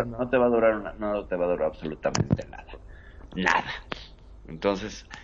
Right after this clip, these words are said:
Speaker 2: pues bueno, eso, esos con desarrollos y esas cosas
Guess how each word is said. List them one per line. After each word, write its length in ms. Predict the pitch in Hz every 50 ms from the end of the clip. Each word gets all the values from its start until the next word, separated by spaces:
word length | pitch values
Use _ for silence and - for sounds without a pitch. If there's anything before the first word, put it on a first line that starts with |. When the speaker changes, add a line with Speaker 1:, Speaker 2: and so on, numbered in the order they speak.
| - - -
Speaker 2:
pues 120 | - 101
bueno, 240 | 95 113 107 104 92 80
eso, 260 | 98 113 - - - -
esos 280 | 127 120 127 117 -
con 180 | - 110 98 92
desarrollos 640 | 92 92 - - 92 - 95 98 101 101 98 -
y 20 | 90
esas 240 | 87 - 92 -
cosas 240 | - 98 92 90 95